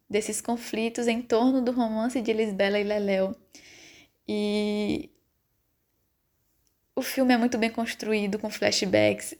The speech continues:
É, é um filme muito interessante de ver, não só pela história em si,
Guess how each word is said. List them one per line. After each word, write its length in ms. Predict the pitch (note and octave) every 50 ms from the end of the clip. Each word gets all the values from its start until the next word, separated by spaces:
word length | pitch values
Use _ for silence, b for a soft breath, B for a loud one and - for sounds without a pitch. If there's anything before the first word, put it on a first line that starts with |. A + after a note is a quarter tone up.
| _ -
É, 360 | - A#3 A3 G#3+ A3 - - A3
é 40 |
um 60 | G#3+ A3
filme 240 | - - A3+ A3
muito 280 | G#3+ G#3+ A3+ A#3+ B3 -
interessante 640 | C4 - C4 A#3 A3+ B3 - - A#3 A3 G#3+ -
de 200 | G#3+ G3+ A3 G#3+
ver, 360 | G3+ G3 G3+ G3+ G#3 A3 G#3+ B B B B B B B
não 200 | G#3+ A3+ A#3+ C4+
só 260 | - - - A3+ A3
pela 340 | A3+ - - A#3+ A3+ A3 A3
história 480 | A#3+ A#3+ - - - B3 A3+ A3 A3+ G#3+
em 120 | G3+ G3+
si, 420 | - - - - A3+ G#3 G3 G3